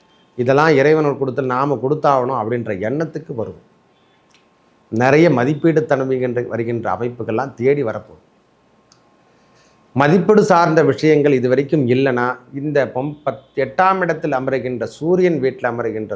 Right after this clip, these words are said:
சுக்கிரனால் உங்களுக்கு ஆதாயத்தை கொடுக்கும். கொஞ்சம் பிள்ளைகள் சார்ந்த விஷயத்துல மட்டும் கொஞ்சம் அக்கறை எடுத்துங்க.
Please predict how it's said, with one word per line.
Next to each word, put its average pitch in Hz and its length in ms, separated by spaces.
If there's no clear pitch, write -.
சுக்கிரனால் 147 540
உங்களுக்கு 107 340
ஆதாயத்தை 101 460
கொடுக்கும். - 360
கொஞ்சம் 117 300
பிள்ளைகள் 165 420
சார்ந்த 135 380
விஷயத்துல 127 480
மட்டும் 113 260
கொஞ்சம் 98 220
அக்கறை 127 300
எடுத்துங்க. 90 340